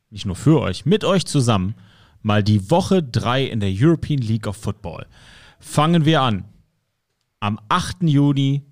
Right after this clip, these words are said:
um vierzehn Uhr dreißig die Rhein Fire empfangen die Madrid Bravos. Madrid at Rhein Fire. Kasim, wie verkaufen sich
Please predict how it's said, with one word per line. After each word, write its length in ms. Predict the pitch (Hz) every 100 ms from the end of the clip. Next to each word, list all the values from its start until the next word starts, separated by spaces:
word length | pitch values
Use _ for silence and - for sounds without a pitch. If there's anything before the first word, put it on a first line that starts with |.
| _ _ _ _ -
um 160 | 98
vierzehn 500 | - - 190 - 160
Uhr 140 | 123 120
dreißig 760 | 113 113 110 110 110 - - _ _ _ _ _ -
die 100 | 101
Rhein 480 | 90 104 143 156 156
Fire 640 | - 165 156 120 92 98 _ _ _ _ -
empfangen 680 | 104 - 147 139 143 135 117
die 140 | 107
Madrid 720 | 101 98 95 107 139 - - - _ _ _
Bravos. 840 | - 104 110 135 107 80 - - - _ _ _
Madrid 540 | - 104 101 165 - - -
at 240 | 139 113
Rhein 280 | 123 135 139
Fire. 560 | - 135 139 135 135 131
Kasim, 600 | 113 - 151 190 262 320 _ _ _ _ _ _
wie 340 | 110 123 208
verkaufen 640 | - 190 - 160 165 175 151
sich 500 | 120 160 180 -